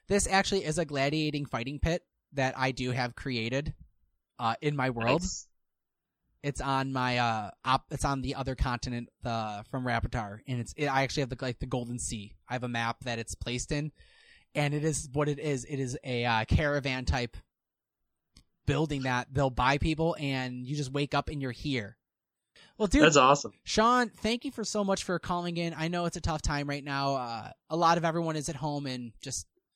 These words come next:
Speaker 1: everyone's sitting home bored.
Speaker 2: Yeah.
Speaker 1: Uh,
Speaker 2: This
Speaker 1: it
Speaker 2: was, this was fun, dude.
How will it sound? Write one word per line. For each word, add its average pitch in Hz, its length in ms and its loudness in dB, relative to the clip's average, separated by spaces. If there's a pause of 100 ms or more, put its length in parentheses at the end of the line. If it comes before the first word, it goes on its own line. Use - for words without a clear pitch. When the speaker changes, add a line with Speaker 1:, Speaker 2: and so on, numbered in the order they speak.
(340)
Speaker 1:
everyone's 190 360 -2
sitting 160 160 -8
home 151 160 -4
bored. 120 420 -6 (600)
Speaker 2:
Yeah. 95 260 4
Speaker 1:
Uh, 151 320 0
Speaker 2:
This 156 140 6
Speaker 1:
it 165 60 0
Speaker 2:
was, 143 180 -4
this 180 200 0
was 175 100 -2
fun, 113 320 8
dude. 92 260 2